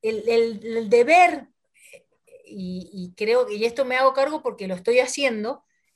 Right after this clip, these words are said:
el deber también del Poder Judicial es una adecuada comunicación ciudadana de lo que hace, de, de los procesos, de qué significa. Eh,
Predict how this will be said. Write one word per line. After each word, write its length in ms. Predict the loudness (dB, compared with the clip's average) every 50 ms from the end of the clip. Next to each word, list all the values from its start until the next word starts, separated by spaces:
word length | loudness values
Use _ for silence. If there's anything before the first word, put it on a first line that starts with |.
| _ -8
el 200 | -8 -6 -6 -4
deber 540 | -4 -2 0 2 2 2 2 0 -4 -10 _ _
también 440 | -10 -8 -8 -6 -6 -4 -4 -2 0
del 180 | -2 -2 -2 -2
Poder 240 | -4 -2 -2 -2 -4
Judicial 600 | -6 -8 -10 -10 -6 -2 -2 -2 -2 -4 -8 _
es 140 | -8 -8 -8
una 260 | -8 -10 -8 -6 -4
adecuada 460 | -4 -4 -4 -4 -2 0 0 0 0 -2
comunicación 800 | -4 -6 -4 -4 -4 -6 -8 -8 -10 -12 -10 -10 -10 -10 -12 -12
ciudadana 720 | -10 -8 -6 -4 -4 -4 -4 -6 -8 -12 -14 -18 -20 _ _ _ _ _ _ _ _ _ _ _ _ _ _ _ _ _ _ _ _ _ _ _ _ -20
de 500 | -10 -2 0 2 2 2 2 -2 _ _ _
lo 340 | -10 -6 -4 -4 -4 -4 -4
que 160 | -2 0 2
hace, 580 | 2 2 0 -2 -4 -6 -6 -8 -8 -10 -16 _ _ _ _ _ _
de, 680 | -18 -10 -6 -4 -4 -4 -4 -6 -6 -6 -8 -12 -16 -20
de 240 | -16 -12 -10 -8 -6
los 180 | -6 -8 -8
procesos, 1000 | -10 -12 -10 -8 -8 -6 -4 -4 -4 -4 -4 -4 -4 -2 -2 -2 -4 -6 -14 -16 -14
de 200 | -12 -10 -10 -6
qué 140 | -4 -4 -4
significa. 960 | -4 -6 -8 -8 -6 -8 -8 -8 -10 -12 -12 -12 -8 -6 -6 -6 -6 -8 _ _ _ _ _ _ _ _ _ _ _ _ _ _
Eh, 160 | -20 -20 -20